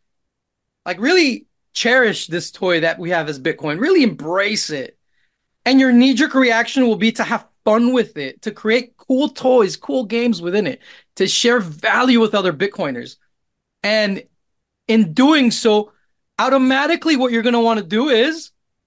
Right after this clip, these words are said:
create these toys in a way that is open, these games that are open source,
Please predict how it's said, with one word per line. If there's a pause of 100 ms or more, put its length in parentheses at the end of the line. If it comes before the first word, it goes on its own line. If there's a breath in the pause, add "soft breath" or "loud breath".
(840)
create
these
toys
in
a
way
that
is
open, (1300)
these
games
that
are
open (240)
source,